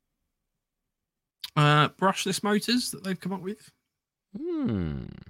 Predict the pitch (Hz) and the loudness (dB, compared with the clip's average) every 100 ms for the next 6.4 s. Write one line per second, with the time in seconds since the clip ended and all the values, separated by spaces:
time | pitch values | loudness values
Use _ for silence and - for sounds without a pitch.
0 | _ _ _ _ _ _ _ _ _ _ | _ _ _ _ _ _ _ _ _ _
1 | 143 180 185 233 85 69 - - _ _ | 4 4 6 6 4 0 -8 -10 _ _
2 | - 85 - 87 117 _ _ - 185 160 | -8 -6 -6 -10 -12 _ _ -6 -2 0
3 | 190 - 131 131 110 117 - 127 120 104 | -2 -6 -6 0 2 2 4 8 8 8
4 | 104 92 - 101 185 370 466 466 415 403 | 6 6 4 0 0 0 2 2 2 0
5 | 294 - 262 240 240 233 226 226 - 220 | -4 -4 -2 0 -2 -2 -4 -4 -2 -2
6 | 196 208 82 67 | 0 -2 -4 -10